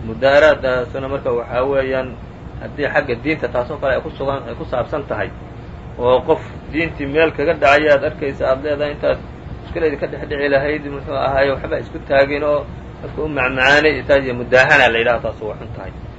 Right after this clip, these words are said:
Qofkii uun isaga, muxuu ahaaye, mucaamalo xumo aad ku aragto oo dabci xun oo dabci qallafsan leh,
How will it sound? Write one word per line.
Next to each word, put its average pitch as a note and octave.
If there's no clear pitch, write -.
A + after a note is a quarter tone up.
Qofkii E3+
uun D#3
isaga, D3+
muxuu C#3
ahaaye, B2+
mucaamalo B2
xumo D3
aad A#2
ku -
aragto B2+
oo C3+
dabci B2+
xun D3
oo C3
dabci C3
qallafsan A#2+
leh, A2+